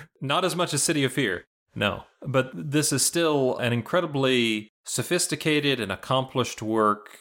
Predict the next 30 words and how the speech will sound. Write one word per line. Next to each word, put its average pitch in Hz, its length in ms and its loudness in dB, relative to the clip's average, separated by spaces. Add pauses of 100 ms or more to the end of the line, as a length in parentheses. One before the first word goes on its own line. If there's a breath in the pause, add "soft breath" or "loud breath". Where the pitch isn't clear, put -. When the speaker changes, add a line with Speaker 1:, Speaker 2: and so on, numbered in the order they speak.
(100)
Speaker 2:
far 165 440 0
and 131 80 0
away 120 360 2
for 104 200 -4
me, 98 460 -4 (120)
uh, 101 240 -2
his 104 220 -4
finest 113 420 0
achievement 107 460 -4
to - 80 -10
date 104 320 0
that - 100 -12
we've 101 180 -8
covered 104 280 0
on 95 100 0
the 95 80 -6
Goldsmith 101 480 -4
Odyssey, 98 380 2
and 95 120 -2
I 127 120 4
too 92 500 -2 (220)
land 92 300 -2
at 90 60 -6
a 90 60 -6
nine 90 260 0
point 87 220 -8
five 92 320 -2
out 87 120 -2
of - 120 -12
ten. - 300 -8